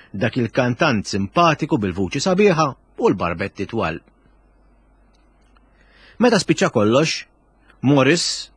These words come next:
mexxija lejn Freddy Portelli, li kien qed jerfa' l-apparat elettroniku. U Dlonk marħadlu bidu biex juri l-apprezzament tiegħu.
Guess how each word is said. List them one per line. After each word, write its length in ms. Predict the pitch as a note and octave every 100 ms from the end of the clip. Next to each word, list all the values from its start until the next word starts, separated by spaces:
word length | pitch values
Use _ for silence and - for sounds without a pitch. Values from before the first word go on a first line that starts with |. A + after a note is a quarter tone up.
| _ _ _ E3+
mexxija 480 | G3+ - B2 B2 D3
lejn 160 | D#3
Freddy 240 | A2+ F#2+ G#2+
Portelli, 540 | B2+ B2+ G2 D2+ C#2+ - _ _ _ _ -
li 100 | G#2+
kien 160 | C#3 C#3+
qed 200 | A2 A2+
jerfa' 300 | A2+ G2+ A#2
l-apparat 500 | B2+ - F#2 F#2 G#2
elettroniku. 600 | F#2 - D#3 A2+ F2 D#2 - _ _ _ _ _ _ _ _ _ _ -
U 100 | A#3
Dlonk 340 | B2+ D3 F#3 -
marħadlu 420 | A2 F#2 F#2+ A2 D3+
bidu 320 | G3+ D#3 C#3 A2+
biex 240 | C#3+ F#3 B2
juri 300 | A#2+ A#2+ B2 -
l-apprezzament 680 | C3 - A2+ G2 F2 F2 -
tiegħu. 240 | A2+ D2+